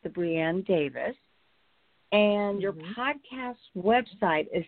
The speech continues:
Speaker 1: secret life podcast dot com, and that can be found. Um, it's an Apple podcast, right? And you're also on Stitcher, aren't you?
Speaker 2: Yeah, and pretty much every place you can listen to a podcast,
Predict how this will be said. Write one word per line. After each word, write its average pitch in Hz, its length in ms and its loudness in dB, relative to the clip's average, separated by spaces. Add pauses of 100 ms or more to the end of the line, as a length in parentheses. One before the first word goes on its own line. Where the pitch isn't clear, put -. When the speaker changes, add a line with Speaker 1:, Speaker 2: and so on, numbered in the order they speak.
(140)
Speaker 1:
secret 170 380 0
life 147 280 2 (140)
podcast 147 520 -2 (100)
dot 143 300 2
com, 156 480 0
and 165 260 4
that 175 240 4 (100)
can 214 100 0
be 214 200 2
found. 170 480 -2 (560)
Um, 170 200 -2
it's 180 160 -2
an 202 100 6
Apple 202 460 4
podcast, 143 560 -8 (100)
right? 190 280 -2
And 202 120 -4
you're 185 120 -2
also 247 260 -4
on 165 160 -4 (180)
Stitcher, 175 400 -6
aren't 143 240 -10
you? 277 240 -6 (1400)
Speaker 2:
Yeah, 330 100 6 (240)
and 320 120 -8
pretty 370 220 -2
much 427 220 0 (240)
every 233 300 2
place 254 320 -4
you 240 100 -10
can 214 180 -8
listen 208 380 -10
to 208 80 -8
a 180 80 -6
podcast, 170 680 0